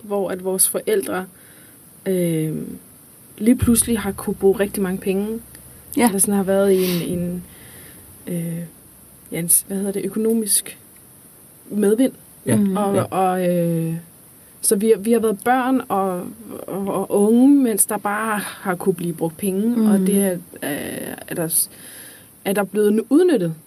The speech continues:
Speaker 2: Ja.
Speaker 1: Hvor at før, det har det ikke været muligt på samme måde. Og nu er der økono-, altså sådan en, et,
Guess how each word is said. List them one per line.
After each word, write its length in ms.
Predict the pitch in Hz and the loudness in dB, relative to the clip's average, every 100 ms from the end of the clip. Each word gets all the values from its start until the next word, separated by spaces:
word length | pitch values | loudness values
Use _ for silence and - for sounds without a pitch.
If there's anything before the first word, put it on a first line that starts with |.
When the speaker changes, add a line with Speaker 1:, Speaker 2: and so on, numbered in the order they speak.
| - | -8
Speaker 2:
Ja. 40 | - | -4
Speaker 1:
Hvor 200 | 196 175 | 0 0
at 140 | 185 | -2
før, 340 | - 262 302 240 | 0 0 0 0
det 160 | 233 226 | 2 2
har 140 | 214 | 0
det 260 | 190 185 180 - - | 0 0 -2 -10 -8
ikke 160 | 185 | -6
været 140 | 180 175 | -4 -2
muligt 480 | 196 233 294 330 - - - - - - | 0 4 4 2 -4 -20 -20 -20 -20 -4
på 100 | 208 | 0
samme 320 | - 226 240 | 2 2 0
måde. 360 | 220 208 226 233 - - - - - - - | 0 0 -2 -4 -12 -20 -20 -20 -20 -20 -10
Og 140 | - 202 | -2 2
nu 340 | 214 262 285 - | 6 6 4 0
er 100 | 196 | -4
der 240 | 185 180 180 - - - - - - 190 | -2 -2 -4 -8 -20 -20 -20 -20 -6 -2
økono-, 320 | 190 202 190 | 0 0 0
altså 240 | 190 - 190 | 0 -2 -2
sådan 400 | 180 - 180 170 | -2 -2 -2 -2
en, 220 | 160 165 - - - - - - | -2 -4 -8 -20 -20 -20 -20 -4
et, 100 | 185 | -4